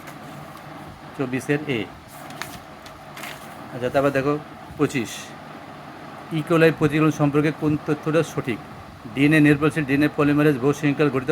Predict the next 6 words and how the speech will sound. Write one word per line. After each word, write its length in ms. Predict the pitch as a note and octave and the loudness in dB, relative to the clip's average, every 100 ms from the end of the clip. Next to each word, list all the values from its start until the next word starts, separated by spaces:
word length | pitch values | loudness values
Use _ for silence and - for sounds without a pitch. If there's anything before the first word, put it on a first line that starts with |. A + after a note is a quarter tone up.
| D3+ | 0
ফাইভ 120 | C#3 B2+ | 0 -2
স্টোর, 140 | - A2+ B2+ | -4 -4 0
এটাই 160 | C#3 - | 0 0
ঠিক, 140 | G2 - - - - - - - - - - - - - - - | -6 -8 -16 -16 -16 -16 -16 -16 -16 -18 -18 -16 -16 -16 -14 -12
পঁচিশের 380 | C3 A2 A#2+ C#3+ | -10 -10 -2 -2
এ। 20 | D3 | -2